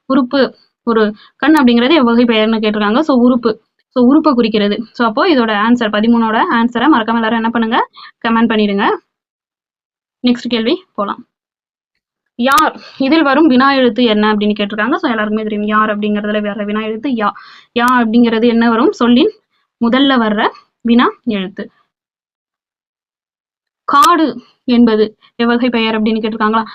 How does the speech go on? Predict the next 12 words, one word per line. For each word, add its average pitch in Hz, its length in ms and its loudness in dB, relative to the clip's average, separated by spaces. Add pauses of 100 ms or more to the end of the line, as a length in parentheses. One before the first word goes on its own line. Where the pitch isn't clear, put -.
(140)
So, - 180 -6
காடு 302 340 2
அப்படிங்கிறது 254 440 2
என்னது? 233 280 2 (260)
காரணம் 277 460 2
கருதாமல் 262 540 2
வழங்கினா 233 320 2 (460)
இடுகுறி 240 340 2
பெயர். 202 340 -4 (1700)
ஓகேவா? 233 260 -2
இது 240 140 4
இடுகுறி 285 380 4